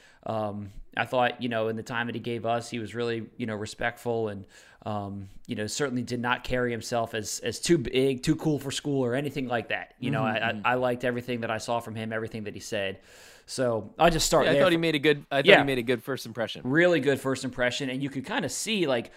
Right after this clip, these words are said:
Speaker 1: when the Ravens talked about, when, when John Harbaugh was asked what stood out about him, he said his honesty. I thought that was a pretty honest answer. And,
Speaker 2: Mm-hmm.
Speaker 1: uh, and I thought that, uh, you could, you could get a sense of that during Odell's visit. So,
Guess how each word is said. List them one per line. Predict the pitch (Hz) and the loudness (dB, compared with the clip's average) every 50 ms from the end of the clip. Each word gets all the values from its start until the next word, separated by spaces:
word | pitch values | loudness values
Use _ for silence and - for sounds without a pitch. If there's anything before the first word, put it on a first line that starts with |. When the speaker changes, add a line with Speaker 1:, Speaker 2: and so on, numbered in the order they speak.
| - - _ | -20 -18 _
Speaker 1:
when | - 143 135 | -6 -2 -2
the | 123 110 | -2 0
Ravens | 117 139 156 151 139 123 - | 0 0 0 0 -2 -6 -8
talked | - 139 131 131 131 - | -4 -2 -2 -2 -2 -6
about, | 123 98 110 107 104 104 101 - - _ _ _ _ - _ _ _ _ _ _ _ _ _ _ _ _ _ _ _ _ _ _ - | -8 -6 -4 -2 -2 -2 -4 -4 -8 _ _ _ _ -20 _ _ _ _ _ _ _ _ _ _ _ _ _ _ _ _ _ _ -4
when, | 120 151 151 147 | 0 0 0 2
when | - 143 135 123 | 0 -2 -2 0
John | 120 156 170 170 | 0 0 0 2
Harbaugh | 143 143 147 127 131 127 | 2 2 2 2 0 -2
was | 120 120 | -2 0
asked | 131 117 120 - | -2 -2 -2 -4
what | 117 110 | -8 -10
stood | - - - 113 | -10 -10 -4 0
out | 120 127 156 156 | 2 4 4 4
about | 147 117 110 107 101 101 | 2 0 0 -2 -2 -2
him, | 104 104 101 - _ - | -4 -8 -10 -12 _ -8
he | 113 123 | -8 -6
said | 120 - 117 110 | -4 -4 -6 -6
his | 104 113 | -4 -4
honesty. | 110 127 131 120 101 - - - - - - _ _ _ - | -2 -2 -2 -4 -4 -8 -12 -14 -16 -18 -20 _ _ _ -6
I | - | -2
thought | - 170 170 156 | 2 2 2 4
that | 151 147 | 2 0
was | - 120 | 0 -4
a | 110 | -4
pretty | - - 156 151 139 131 113 - - - _ _ _ - | -4 -2 -2 -2 -2 -4 -6 -10 -16 -20 _ _ _ -10
honest | 104 107 107 107 113 - - - | -8 -8 -6 -8 -8 -10 -10 -8
answer. | 175 196 - - - - _ - - - - - - - - - - | -8 -8 -8 -10 -14 -16 _ -20 -20 -20 -20 -10 0 0 2 2 4
And, | 127 127 127 120 - 123 | 2 2 2 2 2 2
Speaker 2:
Mm-hmm. | 117 113 113 110 110 110 110 | 2 2 2 0 -2 -4 -8
Speaker 1:
uh, | - - - - - | -14 -18 -16 -8 -6
and | 123 120 113 113 110 | -4 -4 -4 -4 -4
I | 113 113 117 | -4 -4 -4
thought | - 127 120 110 - | -2 -2 -2 -2 0
that, | - 113 113 113 | -2 -2 0 0
uh, | 113 110 107 101 101 101 95 - - - - | 0 0 0 -2 -4 -6 -10 -16 -20 -14 -6
you | 135 135 | -6 -4
could, | 135 135 123 110 | -4 -4 -6 -4
you | 131 131 | -4 -4
could | 120 120 104 | -4 -4 -4
get | 110 120 | -2 -4
a | 110 | -4
sense | - - 139 131 113 110 | -4 -4 -4 -4 -4 -6
of | 110 104 | -6 -6
that | 110 107 107 - - | -4 -4 -4 -4 -4
during | 113 110 107 107 | -6 -6 -4 -4
Odell's | 107 104 104 101 95 - | -2 -2 -2 -4 -4 -6
visit. | - 104 98 - 98 - - | -8 -8 -8 -10 -14 -14 -6
So, | - - 180 143 107 | 4 4 6 6 6